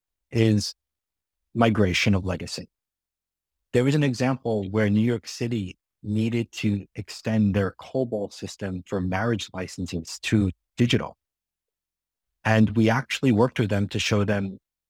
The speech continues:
it could be faster. It only took three days in Unqork to create it from scratch, to migrate their cobol mainframe system into Unqork hundred percent. Instead of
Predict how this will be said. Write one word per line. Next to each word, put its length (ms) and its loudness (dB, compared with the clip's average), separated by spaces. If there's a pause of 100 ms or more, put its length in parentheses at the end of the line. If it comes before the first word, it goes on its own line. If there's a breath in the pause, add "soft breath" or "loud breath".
(360)
it 140 -2
could 140 -2
be 120 0
faster. 580 -4
It 40 2
only 140 2
took 220 -6
three 400 2
days 380 0
in 80 -2
Unqork 420 -4 (100)
to 120 -8
create 360 0
it 140 -4
from 180 -8
scratch, 680 -4
to 80 -2
migrate 640 2
their 140 0
cobol 600 2
mainframe 460 2
system 400 -10
into 260 -2
Unqork 500 -6
hundred 320 -4
percent. 400 -6 (1200)
Instead 460 4
of 200 0